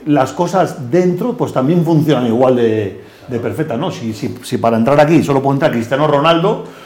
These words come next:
pues se supone que dentro están todos los Cristiano Ronaldo metiendo goles, ¿no? Y lo que comenta él, que es que en la práctica, sin embargo, muchos de ellos son resultado de un solo producto, ¿no?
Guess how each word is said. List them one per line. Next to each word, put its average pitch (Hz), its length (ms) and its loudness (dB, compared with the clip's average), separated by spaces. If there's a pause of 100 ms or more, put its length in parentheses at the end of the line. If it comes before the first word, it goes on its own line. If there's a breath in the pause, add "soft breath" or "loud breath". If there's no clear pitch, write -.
(180 loud breath)
pues 104 160 -2
se 98 60 -4
supone 107 260 0
que 117 120 0
dentro 135 260 2
están 131 300 -2
todos 120 100 -2
los 113 100 -2
Cristiano 127 240 0
Ronaldo 127 240 2
metiendo 127 380 2
goles, 101 380 4
¿no? 156 180 -2 (540 loud breath)
Y 147 80 6
lo 151 120 8
que 147 80 0
comenta 190 400 4
él, 202 120 4
que 202 80 4
es - 60 -2
que 220 100 0
en 190 80 4
la 160 120 6
práctica, 190 380 2
sin 170 160 -2
embargo, 185 640 4
muchos 165 400 2
de 170 80 4
ellos 165 260 4
son 175 220 2
resultado 160 580 2
de 139 60 2
un 156 140 4
solo 156 240 4
producto, 113 500 0
¿no? 180 160 -6